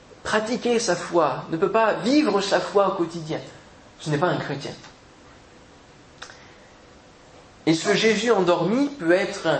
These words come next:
endormi dans votre vie, dans ma vie, si je n'y prends pas garde, si je laisse cette invitation, cette pensée de l'éternité qui vient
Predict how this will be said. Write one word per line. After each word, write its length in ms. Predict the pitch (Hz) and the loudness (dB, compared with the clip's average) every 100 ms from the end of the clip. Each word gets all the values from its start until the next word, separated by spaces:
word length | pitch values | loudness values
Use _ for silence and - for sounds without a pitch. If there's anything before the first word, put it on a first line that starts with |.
| - - - - - - - - | -4 -16 -20 -20 -20 -20 -20 -2
endormi 600 | 165 180 196 185 208 233 | 0 4 4 4 2 2
dans 420 | 185 180 180 160 | 4 4 4 2
votre 460 | - 151 175 175 165 | 0 0 0 2 0
vie, 260 | 151 220 254 | 0 -2 0
dans 280 | 180 185 | 2 2
ma 240 | 175 147 151 | 2 2 2
vie, 480 | - 143 170 233 294 - - - - | -2 -6 -4 -4 -4 -8 -18 -20 -10
si 500 | - 190 208 285 254 | -8 -6 -4 -6 -8
je 100 | - | -6
n'y 160 | 156 151 | -4 -4
prends 500 | 147 156 160 160 156 - - | -4 -2 -2 -2 -8 -12 -6
pas 220 | 151 165 160 147 | -2 -2 -2 -4
garde, 200 | 156 208 | -2 -2
si 180 | - 190 | -2 2
je 100 | 175 | 4
laisse 320 | 190 262 277 | 6 6 2
cette 320 | - 185 - | 0 -2 2
invitation, 840 | 220 220 220 208 180 180 - 208 277 | 4 4 2 2 2 0 -2 -2 0
cette 320 | - 190 - | 0 0 2
pensée 640 | 247 233 - - 269 349 - - - - | 2 2 -2 0 0 -2 -6 -18 -18 2
de 100 | 185 | 4
l'éternité 1040 | 196 185 202 - 175 170 165 160 - - - - - - - - - | 4 4 2 2 0 0 2 2 2 -4 -14 -20 -20 -20 -20 -20 -10
qui 140 | 160 | -4
vient 280 | 143 170 294 | -2 2 2